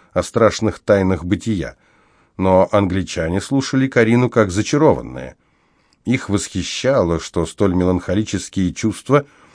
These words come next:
были выражены со свойственной итальянцам пылкостью. Прекрасная Карина, чьи подвижные черты и полный жизни взор, казалось, должны были возвещать о счастье,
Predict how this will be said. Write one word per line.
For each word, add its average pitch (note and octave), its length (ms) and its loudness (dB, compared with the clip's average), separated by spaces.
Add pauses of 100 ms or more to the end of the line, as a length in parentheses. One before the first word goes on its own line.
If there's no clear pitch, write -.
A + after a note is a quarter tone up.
(160)
были F#2+ 240 0
выражены F2+ 540 0
со G#2 160 0
свойственной G#2 680 0
итальянцам G#2+ 720 0
пылкостью. - 760 -4 (640)
Прекрасная A#2 680 0
Карина, A2 600 2 (360)
чьи G#2 240 -4
подвижные A2+ 580 4
черты A#2 440 -2
и B2+ 160 -2
полный A2+ 460 4
жизни G2+ 440 2
взор, F2+ 480 2 (340)
казалось, G#2+ 440 2
должны G#2+ 580 4
были A2 360 4 (260)
возвещать G#2+ 920 0
о G2 120 0
счастье, - 800 -2